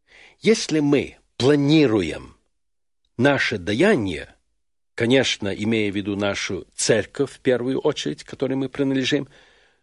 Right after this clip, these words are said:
то будет полезно составлять список людей, которых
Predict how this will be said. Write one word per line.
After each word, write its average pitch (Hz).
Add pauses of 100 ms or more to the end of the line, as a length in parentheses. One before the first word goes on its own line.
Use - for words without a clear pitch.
(160)
то 160
будет 214
полезно 156
составлять 143
список -
людей, 131
которых 120